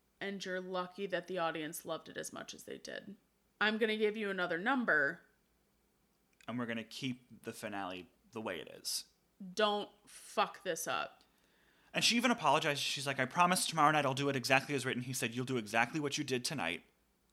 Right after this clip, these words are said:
Speaker 1: Because that worked.
Speaker 2: "But from here on out, you listen to me."
Speaker 1: Yeah.
Speaker 2: "And I'm gonna, I'm gonna give you another number for the first act."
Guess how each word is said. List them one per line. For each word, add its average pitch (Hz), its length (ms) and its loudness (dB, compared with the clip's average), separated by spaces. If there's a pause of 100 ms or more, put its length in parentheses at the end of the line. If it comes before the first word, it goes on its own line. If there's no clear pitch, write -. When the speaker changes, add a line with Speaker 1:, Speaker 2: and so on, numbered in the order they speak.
(140)
Speaker 1:
Because 196 400 -6 (560)
that 180 300 0
worked. 190 640 2 (1120)
Speaker 2:
"But 120 180 2
from 120 100 -4
here 139 240 0
on 120 140 4
out, 113 160 2
you 101 100 -6
listen 92 280 -6
to - 100 -16
me." - 180 -16 (1120)
Speaker 1:
Yeah. - 360 -4
Speaker 2:
"And 113 100 2
I'm 107 100 4
gonna, 113 320 0
I'm 107 80 -6
gonna 110 140 -6
give 110 140 -6
you 113 100 -4
another 107 240 -2
number 117 280 -2
for 127 120 -8
the 120 80 -6
first 101 320 -6
act." 78 300 -4